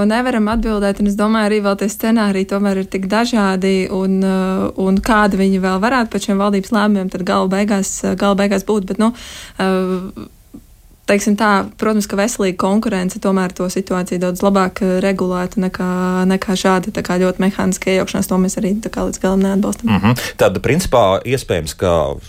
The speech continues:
Speaker 2: sabiedrības daļa, kas, nu, tomēr kaut ko uzkrāja, varētu arī paskatīties arī citu banku virzienā, ja kaut kas pēkšņi mainās, tiešām būt gatavi pārlikt šo naudiņu uz citu banku.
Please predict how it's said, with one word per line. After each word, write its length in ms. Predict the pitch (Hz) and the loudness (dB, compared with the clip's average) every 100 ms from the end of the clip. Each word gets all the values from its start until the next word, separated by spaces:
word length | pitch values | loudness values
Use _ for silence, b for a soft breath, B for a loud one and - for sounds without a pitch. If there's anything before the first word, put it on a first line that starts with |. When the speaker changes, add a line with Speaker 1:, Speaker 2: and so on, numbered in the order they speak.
| - | -16
Speaker 2:
sabiedrības 800 | - 123 110 85 76 73 65 80 | -4 -2 -2 -4 -4 -10 -12 -2
daļa, 280 | 98 90 - | 2 2 -2
kas, 240 | - 85 - - 82 | -6 -6 -4 -6 -8
nu, 100 | 76 | -6
tomēr 300 | 92 95 69 | -4 -2 0
kaut 180 | 95 - | -2 0
ko 140 | 87 | 0
uzkrāja, 540 | 101 - 190 160 123 95 | 0 -2 0 2 2 0
varētu 380 | 107 107 78 85 | 0 0 0 -4
arī 60 | 82 | -4
paskatīties 600 | - 127 107 85 80 85 | -4 -4 -2 -2 -4 -4
arī 100 | 80 | -4
citu 240 | 120 - | -6 0
banku 260 | 92 101 76 | 0 0 0
virzienā, 360 | 78 180 240 165 | -2 -2 0 -2
ja 60 | 95 | 0
kaut 220 | 92 76 | 0 -2
kas 140 | - | -10
pēkšņi 280 | - 80 - | -6 -6 -2
mainās, 340 | 82 92 76 - | -2 0 -2 -2
tiešām 420 | - - 78 78 | -2 -2 -4 -4
būt 140 | 80 76 | -4 0
gatavi 320 | 101 80 73 | 2 2 0
pārlikt 320 | 85 92 - | 0 0 -4
šo 60 | 71 | -4
naudiņu 260 | 90 73 69 | -2 -2 -4
uz 140 | - | -6
citu 120 | 90 78 | -6 -2
banku. 340 | 73 98 233 | -2 0 -2